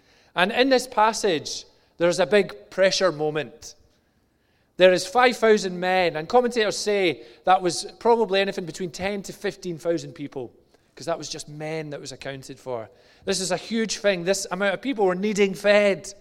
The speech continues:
And we see in this passage some different reactions to being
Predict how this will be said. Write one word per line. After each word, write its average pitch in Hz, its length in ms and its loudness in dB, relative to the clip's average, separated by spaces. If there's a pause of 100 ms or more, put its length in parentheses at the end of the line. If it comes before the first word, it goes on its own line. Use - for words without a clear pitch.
(840)
And 170 100 2
we 190 80 4
see 226 520 0
in 190 160 -4
this 202 160 0
passage 208 440 0
some 175 240 0
different 208 460 -2
reactions 185 920 -2 (220)
to 165 120 -4
being 180 520 2